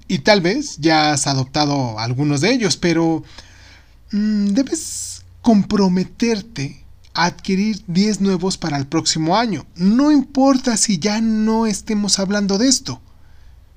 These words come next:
Me gustaría mucho que te die-, te echaras un clavado en el pasado, en lo que va de este año, dos mil veintitrés, y, pues, tomaras algunos de estos hábitos.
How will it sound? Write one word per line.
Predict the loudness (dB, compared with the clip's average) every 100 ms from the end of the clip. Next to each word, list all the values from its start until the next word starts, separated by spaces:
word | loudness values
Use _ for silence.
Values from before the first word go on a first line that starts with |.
| -20 -14 -6
Me | -4
gustaría | -2 2 2 4
mucho | 4 2 2 0
que | 0
te | -4 0
die-, | 2 2 2 -4
te | -6
echaras | -4 -2 0 -2
un |
clavado | -2 -2 0 0 0
en | -2
el | -2
pasado, | -4 -2 -2 -2 -4
en | -4 -8 -16 -10
lo | -8 -8 -8
que | -8
va | -4 -2
de | -2
este | -4 -2
año, | 0 0 -2 -6 -14 -20 -20 -20 -16
dos | -8 -4 -2
mil | 0 0
veintitrés, | 0 -2 -2 -2 -2 -4 -10 -20 -20 -20 -20 -20 -20 -20 -20 -4
y, | 0 2 4 2 2 2 2 2 0 -2 -8 -20 -20 -20 -20 -12 0
pues, | 2 2 0 -2
tomaras | 2 4 6 4
algunos | 2 2 2 2
de | -2
estos | -2 -2 0
hábitos. | 2 2 0 -4 -10 -8 -8